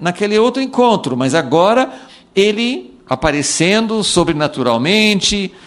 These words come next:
né, era, era um, um, uma, uma manifestação sobrenatural,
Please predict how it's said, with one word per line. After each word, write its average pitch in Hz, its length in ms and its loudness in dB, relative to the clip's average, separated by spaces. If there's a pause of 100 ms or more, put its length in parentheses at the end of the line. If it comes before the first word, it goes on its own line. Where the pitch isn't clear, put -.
(200)
né, 156 300 -4 (220)
era, 113 640 -2
era 117 220 -2
um, 117 60 -4
um, 113 640 -10
uma, 107 340 -6 (300)
uma 120 120 -4
manifestação 143 760 -4
sobrenatural, 165 1300 0